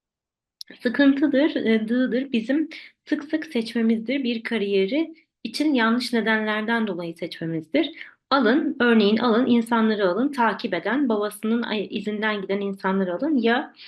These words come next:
e, giren, aynı, e,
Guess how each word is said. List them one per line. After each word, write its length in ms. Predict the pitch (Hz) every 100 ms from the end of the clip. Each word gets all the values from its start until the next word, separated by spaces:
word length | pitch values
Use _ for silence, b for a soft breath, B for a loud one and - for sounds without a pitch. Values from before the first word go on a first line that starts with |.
| B B _ _
e, 400 | 202 208 202 202
giren, 680 | 190 - 185 214 208 269 277
aynı, 340 | 226 226 226
e, 760 | 220 - - 196 190 190 185